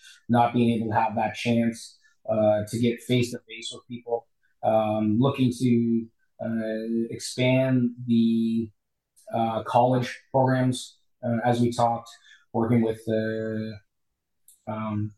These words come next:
working with different schools to try to get those programs out there to help the new Canadians get in, uh, the ground floor in the window, door, siding industry. Um,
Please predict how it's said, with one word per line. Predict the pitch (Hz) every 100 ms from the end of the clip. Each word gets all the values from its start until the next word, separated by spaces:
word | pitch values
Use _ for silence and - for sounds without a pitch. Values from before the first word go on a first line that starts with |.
| _ _ _ _ _ - 127
working | 139 143 139
with | 127 -
different | - 131 117
schools | - 117 113 120 - - _ -
to | 120
try | 131 123
to | 117
get | 117
those | 127 127
programs | - 135 131 131 123
out | 123 127
there | 123
to | 110
help | 120 120
the | 117
new | 113
Canadians | 117 113 117 113 - _ _ _ 123
get | 120 147 147
in, | 135 127 123 123 - _ _
uh, | 123 117
the | 113
ground | 120 117 113 -
floor | 113 113 127
in | 123
the | 117
window, | 117 120 117 117
door, | 110 110 113 113
siding | 117 113 120 120 120 120
industry. | 120 - - 123 123 123 _ _ - _ 117
Um, | 117 117 113 113